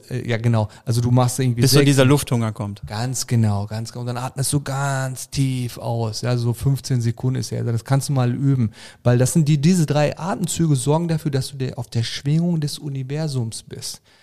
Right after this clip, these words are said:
Speaker 1: Das ist diese typische oder beziehungsweise dieses geile Gefühl der Entschleunigung. Auf einer biochemischen Ebene ist der Stress sofort runterreguliert.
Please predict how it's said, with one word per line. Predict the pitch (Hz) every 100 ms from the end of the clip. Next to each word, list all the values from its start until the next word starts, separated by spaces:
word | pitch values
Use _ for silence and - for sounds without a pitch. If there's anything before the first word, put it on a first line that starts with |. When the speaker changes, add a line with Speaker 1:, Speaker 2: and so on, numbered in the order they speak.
| _
Speaker 1:
Das | - 120 -
ist | 160
diese | 156 131 127 -
typische | - 185 202 - 185 - 190 208 208
oder | 131 120
beziehungsweise | - 127 117
dieses | 117 -
geile | - - 139 151
Gefühl | 131 - - 135
der | 131
Entschleunigung. | 127 123 - 123 117 120 - 143 123 _ _ _ _ _ _
Auf | - 113 -
einer | 135
biochemischen | 113 151 226 - 220 185 -
Ebene | 151 131 120
ist | 123 120 -
der | 120
Stress | 107 - 135 135
sofort | 123 117 120 -
runterreguliert. | 117 110 117 117 - - 143 -